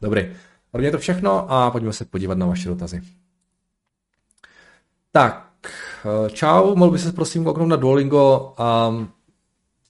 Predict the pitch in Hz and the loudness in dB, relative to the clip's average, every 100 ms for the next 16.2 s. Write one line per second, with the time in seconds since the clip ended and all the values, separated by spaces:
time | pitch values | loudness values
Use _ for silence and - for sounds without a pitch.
0 | _ _ _ _ _ _ 120 113 139 139 | _ _ _ _ _ _ -10 -2 0 2
1 | 135 135 98 107 110 101 113 - 117 101 | 2 2 4 2 2 -2 -6 -6 -4 -2
2 | 104 101 107 - 104 101 90 95 92 90 | -2 0 -2 -4 -4 -4 -6 -8 -8 -8
3 | 90 98 101 90 92 90 90 90 90 90 | -8 -6 -4 -2 -4 -6 -4 0 0 -2
4 | 90 90 90 90 90 92 87 92 92 - | -6 -8 -6 -6 -8 -10 -8 -10 -10 -14
5 | - - 131 _ _ _ _ _ _ 90 | -14 -14 -14 _ _ _ _ _ _ -16
6 | 90 87 92 90 90 85 87 - - 95 | -12 -10 -8 -6 -6 -6 -8 -10 -10 -12
7 | - 92 90 95 90 87 90 90 90 90 | -8 -8 -6 -8 -8 -6 -6 -6 -10 -12
8 | 92 _ _ _ _ _ _ _ 101 104 | -16 _ _ _ _ _ _ _ 0 4
9 | 110 151 170 170 151 165 151 135 143 143 | 4 4 4 4 2 2 2 4 2 0
10 | - 160 160 156 135 - 143 139 135 139 | -2 0 0 0 -2 -4 -2 -2 -2 -6
11 | - 123 120 - 123 120 123 117 113 131 | -2 0 0 -2 0 0 0 -2 -4 -8
12 | 90 - 104 120 104 110 110 110 107 110 | -8 -2 -2 -2 -2 0 2 0 0 -2
13 | 117 - 117 110 - 110 104 110 - 117 | -2 -4 -4 -6 -10 -12 -10 -10 -6 -6
14 | 98 92 120 - 120 117 113 95 - 104 | -4 -4 -6 -4 -4 -4 -6 -8 -8 -10
15 | - - 92 107 104 101 92 107 104 - | -12 -10 -8 -6 -4 -4 -4 -4 -4 -4
16 | 98 | -4